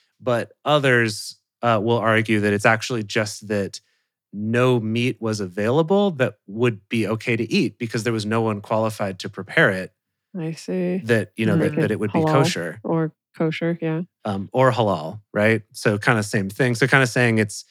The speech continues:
Speaker 1: similar to what Muslims go through living in countries and kinda having to face the, the pressure to conform or
Speaker 2: Mm,
Speaker 1: whatever.
Speaker 2: yeah.
Speaker 1: Uh, you know, not praying to false gods. Sure, we all get that one. But then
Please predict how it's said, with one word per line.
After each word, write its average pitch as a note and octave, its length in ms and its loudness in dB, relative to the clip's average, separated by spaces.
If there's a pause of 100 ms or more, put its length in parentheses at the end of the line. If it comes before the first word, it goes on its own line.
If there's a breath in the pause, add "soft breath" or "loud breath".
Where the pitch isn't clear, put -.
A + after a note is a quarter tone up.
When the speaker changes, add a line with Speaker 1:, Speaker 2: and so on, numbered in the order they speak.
(180 soft breath)
Speaker 1:
similar A2 580 2
to G#2+ 240 -2
what G2+ 320 0
Muslims G2+ 480 -2
go G2+ 180 0
through F#2 560 -2
living G#2 360 -2
in G2+ 120 0
countries G2 500 -2
and F#2+ 100 -8
kinda G#2 180 -2
having G#2 260 -2
to G2+ 60 -4
face G2 500 -4 (560 soft breath)
the, F2 340 -6 (180)
the D#2 200 -6 (180)
pressure F#2+ 500 -4 (100)
to F#2 280 -4 (180)
conform F3+ 680 -4
or F#3 40 -4
Speaker 2:
Mm, - 20 -2
Speaker 1:
whatever. F#3+ 540 -4 (680 loud breath)
Speaker 2:
yeah. C#3 60 4 (160)
Speaker 1:
Uh, C3 80 2
you E3 100 4
know, D#3 60 6
not D#3 220 4
praying D3+ 220 4
to C#3 60 0
false A#2 240 2
gods. B2+ 460 4
Sure, G#2+ 300 0
we G#2+ 140 4
all G#2+ 160 4
get G#2 220 -2
that G#2 240 -2
one. F#2+ 240 -4
But G2+ 180 -4
then A2+ 440 2